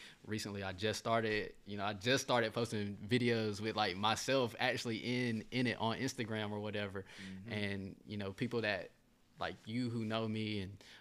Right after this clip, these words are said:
Speaker 1: uh, other people that know me know that, like, I'm quiet, reserved person, and then to see me actually doing stuff like that. So, um, just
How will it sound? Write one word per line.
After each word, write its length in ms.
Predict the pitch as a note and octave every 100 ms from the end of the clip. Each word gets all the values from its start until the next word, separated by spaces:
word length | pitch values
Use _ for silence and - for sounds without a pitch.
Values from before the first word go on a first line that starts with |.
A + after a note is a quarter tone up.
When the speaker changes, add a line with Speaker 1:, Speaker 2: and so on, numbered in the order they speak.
| -
Speaker 1:
uh, 100 | - C2+
other 160 | G#2+ A2
people 220 | A2 G#2
that 140 | E2+
know 140 | G2 G#2+
me 140 | G2
know 180 | G2 G2+
that, 320 | F#2+ F2+ -
like, 200 | - -
I'm 280 | A2 A#2+ G#2+ - - _ _ -
quiet, 400 | G#2+ A#2 A#2+ A2
reserved 680 | A2+ A2+ B2+ B2+ B2 A2+ - - - _ -
person, 580 | D3 D3 C3+ A2+ A2 A2+ -
and 180 | G#2 A2
then 280 | A2+ A2+ A2
to 160 | -
see 160 | G#2 B2
me 180 | A2 G#2+
actually 260 | G2 -
doing 200 | G2 G2+ G2
stuff 220 | G2+ G2
like 160 | F#2+
that. 260 | G2+ G2+ G2
So, 280 | - G2+ G2 - - - -
um, 460 | G2+ G2+ G2+ G2 - -
just 380 | - C3+ - -